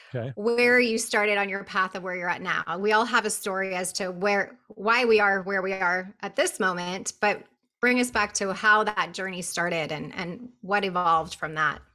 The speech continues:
Speaker 1: Okay. Great question. You know, and it really started, why I'm sitting here with you today is because I took a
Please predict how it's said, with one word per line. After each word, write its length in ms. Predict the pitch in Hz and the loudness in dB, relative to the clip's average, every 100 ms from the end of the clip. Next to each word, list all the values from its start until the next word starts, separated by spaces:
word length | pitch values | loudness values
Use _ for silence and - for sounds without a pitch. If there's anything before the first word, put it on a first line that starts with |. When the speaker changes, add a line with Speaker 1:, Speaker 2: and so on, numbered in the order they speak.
| _ - | _ -12
Speaker 1:
Okay. 420 | 120 139 139 156 - _ _ _ - | -8 -6 -4 -6 -8 _ _ _ -2
Great 240 | 139 151 | 0 0
question. 440 | - 156 147 143 135 | 2 0 0 -2 -2
You 80 | |
know, 260 | 135 135 151 - | 0 0 -2 -4
and 300 | 135 127 147 - | -4 -4 -10 -8
it 120 | 143 | -6
really 280 | 131 143 165 | 0 2 4
started, 540 | 156 - 147 147 135 113 | 2 2 2 4 0 0
why 240 | 117 139 | -2 0
I'm 100 | 143 | -2
sitting 320 | 127 147 143 | -4 -4 -4
here 140 | 127 139 | -2 -2
with 160 | 123 | -2
you 100 | 123 | -2
today 460 | 131 123 131 139 123 | -2 -2 -2 -2 -2
is 340 | 120 139 127 | -4 -4 -4
because 340 | 107 117 - 123 | -6 -10 -6 -4
I 80 | 120 | -4
took 260 | - 135 | -4 -4
a 160 | 127 113 | -4 -6